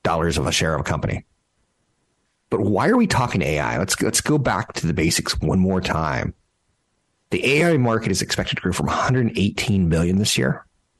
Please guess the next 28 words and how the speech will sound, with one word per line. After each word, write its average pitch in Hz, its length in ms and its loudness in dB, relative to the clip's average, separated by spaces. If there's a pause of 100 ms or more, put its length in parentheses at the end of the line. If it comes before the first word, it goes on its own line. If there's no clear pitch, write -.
(200)
last - 260 -4
year. - 200 -8 (1700)
Three 135 300 2
hundred 131 760 0
billion 64 460 -4 (120)
by 80 80 -2
the 78 60 2
year 80 100 2
twenty 78 220 0
twenty-six. - 680 -2 (1300)
That's 120 200 -2
more 135 240 4
than 120 180 2
doubling 82 460 -2 (500)
in 82 120 2
four 90 220 0
years. 69 440 0 (2500)
These 143 160 2
are 175 60 4
some 143 160 2
more 123 220 4
of 117 60 4
the 107 80 0
companies 95 360 0
that 85 100 0
I'm 78 120 2
looking 80 400 0
at. 58 260 -2